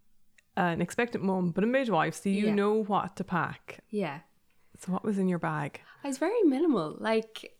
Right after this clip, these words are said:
Speaker 2: I see, <laughs> I see so many couples come in and they literally have, like, everything,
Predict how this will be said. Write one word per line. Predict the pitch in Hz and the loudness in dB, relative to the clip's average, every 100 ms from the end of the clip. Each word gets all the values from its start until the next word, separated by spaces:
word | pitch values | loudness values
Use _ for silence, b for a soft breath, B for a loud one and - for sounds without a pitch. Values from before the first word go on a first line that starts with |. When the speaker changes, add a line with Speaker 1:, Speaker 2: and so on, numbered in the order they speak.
| _ _ - | _ _ -6
Speaker 2:
I | 240 | -2
see, | 240 302 349 - - _ | 0 0 -2 -4 -12 _
<laughs> | - | -2
I | 196 202 - - | -2 -2 -8 -6
see | 220 269 | -2 0
so | 320 294 | 2 2
many | 262 | 0
couples | - 202 185 - | 0 0 -2 -2
come | 175 175 | 0 2
in | 175 | 0
and | 156 165 | 0 0
they | |
literally | 170 175 240 - 202 | 0 0 0 0 0
have, | 202 180 185 160 160 165 | 2 4 4 4 0 0
like, | 160 156 - - - _ B B B B B B _ | -2 -2 -6 -16 -18 _ B B B B B B _
everything, | 175 196 190 170 165 - | 4 4 2 0 -2 -4